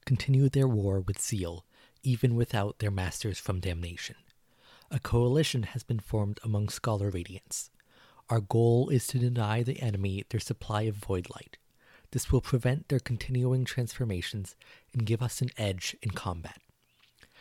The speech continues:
Our revelation is fueled by the theory that the Unmade can perhaps be captured like ordinary Spren.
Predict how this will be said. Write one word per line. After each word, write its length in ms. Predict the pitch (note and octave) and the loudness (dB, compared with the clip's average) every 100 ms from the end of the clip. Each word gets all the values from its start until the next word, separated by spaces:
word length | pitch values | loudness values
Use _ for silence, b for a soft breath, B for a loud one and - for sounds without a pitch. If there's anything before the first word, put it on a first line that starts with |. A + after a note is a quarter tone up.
| b b | b b
Our 180 | A#2+ A#2+ | 0 2
revelation 680 | A2+ A2 A#2 A#2+ D3 - D3+ | 2 2 2 2 2 0 -2
is 180 | C#3 - | -2 -4
fueled 400 | C#3+ D3 D#3 - | 0 0 0 -4
by 140 | D#3 | -4
the 120 | D3+ | -4
theory 540 | C3+ B2 G#2+ G2+ G2 - - | -2 -2 0 -2 -4 -8 -10
that 160 | G#2 | -6
the 140 | A#2 - | -6 -2
Unmade 500 | A#2+ A#2 A#2 A#2 - | -2 0 0 -2 -2
can 200 | C3+ A#2+ | -6 -4
perhaps 500 | G#2+ - D3 D3 - | -4 -4 -6 -6 -10
be 140 | - C3+ | -8 -6
captured 520 | A#2+ G#2+ - B2 A2 | -4 -4 -4 -6 -4
like 240 | G#2 - | -6 -2
ordinary 440 | A#2+ G#2 F#2+ F#2 F#2 | -4 -2 -4 -4 -6
Spren. 400 | - G#2+ F2 | -8 -10 -12